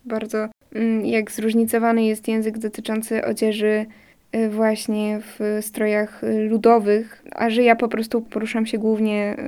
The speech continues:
y, w tematyce mody historycznej w języku angielskim, to nie przyswoiłam takiej ilości,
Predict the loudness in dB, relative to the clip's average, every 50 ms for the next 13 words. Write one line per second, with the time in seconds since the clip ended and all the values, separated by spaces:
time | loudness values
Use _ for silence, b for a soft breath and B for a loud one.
0 | -8 -8 -10 -8 -8 -6 -6 -6 -6 -8 -12 -14 -6 -4 -4 -4 -4 -6 B B
1 | B B B B B -2 0 0 0 -2 -6 -6 -4 -4 -4 -2 -2 -2 2 2
2 | 2 4 4 2 2 2 2 4 4 2 2 0 0 0 0 0 2 2 2 2
3 | 4 2 2 0 -2 -2 -2 0 2 2 2 0 0 -4 -4 -4 -2 0 2 4
4 | 4 4 4 4 4 2 0 -4 -6 -2 -2 -2 -2 -2 -4 -4 -2 -2 0 2
5 | 2 2 2 0 -2 -2 0 0 0